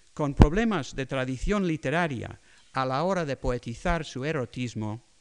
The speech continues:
y, a lo que parece, preso de un resentimiento por su falta de independencia económica. La sensación de acoso que le causa el encierro familiar,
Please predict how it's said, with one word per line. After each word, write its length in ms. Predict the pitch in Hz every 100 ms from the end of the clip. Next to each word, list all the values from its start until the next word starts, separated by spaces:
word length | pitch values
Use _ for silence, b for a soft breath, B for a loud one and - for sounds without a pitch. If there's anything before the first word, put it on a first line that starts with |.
| b b b
y, 200 | 175 196
a 60 | 147
lo 160 | 156
que 120 | 165 147
parece, 640 | 120 123 - 107 101 101 b b b
preso 480 | - 180 - 135 135 B B
de 200 | - 156
un 120 | 214
resentimiento 960 | 190 165 165 151 139 147 156 139 113 107 - b b
por 160 | 175
su 160 | - 127
falta 400 | 165 165 160 160
de 80 | 135
independencia 880 | 131 120 - 117 139 139 - 131 -
económica. 640 | 117 110 120 110 92 - 90 92 - _ _ _ _ _ _ _ _ _ _ _ b b b
La 140 | 135 143
sensación 720 | 165 147 143 143 196 220 208
de 100 | 151
acoso 580 | - 175 - 101 98 - b b
que 120 | -
le 140 | 135 127
causa 480 | 180 190 - 117 -
el 200 | 90 120
encierro 680 | 117 113 - - 175 151 120
familiar, 640 | - 120 113 139 143 156